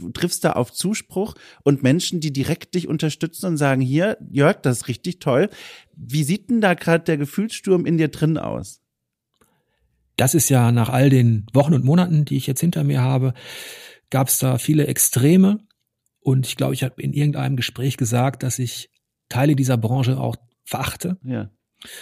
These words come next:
Speaker 2: Mit Branche meine ich in erster Linie aber die Mechanismen, die dazu führen, dass sie so ist, wie sie ist. Und die mir gezeigt haben, wie dumm, dämlich und, ähm, gierig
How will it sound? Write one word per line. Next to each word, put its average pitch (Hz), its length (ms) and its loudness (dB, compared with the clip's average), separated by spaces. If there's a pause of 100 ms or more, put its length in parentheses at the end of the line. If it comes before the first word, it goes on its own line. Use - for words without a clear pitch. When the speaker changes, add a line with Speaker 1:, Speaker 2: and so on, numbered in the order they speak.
(160)
Speaker 2:
Mit 120 160 0
Branche 143 380 4
meine 120 260 2
ich 127 80 0
in 127 80 0
erster 131 300 0
Linie 131 320 4
aber 123 380 0 (260)
die 131 420 -2
Mechanismen, 139 720 2
die 127 120 0
dazu 127 280 0
führen, 139 360 2
dass 127 180 0
sie 131 100 0
so 120 120 -2
ist, 135 280 -2
wie 123 80 0
sie 113 120 -2
ist. - 380 -4 (1400)
Und 147 360 4 (400)
die 120 220 2
mir 147 140 6
gezeigt 131 520 2
haben, 131 380 2
wie 120 120 2
dumm, 135 420 4 (420)
dämlich 123 640 2 (140)
und, 113 580 0
ähm, 101 500 -4
gierig 165 560 0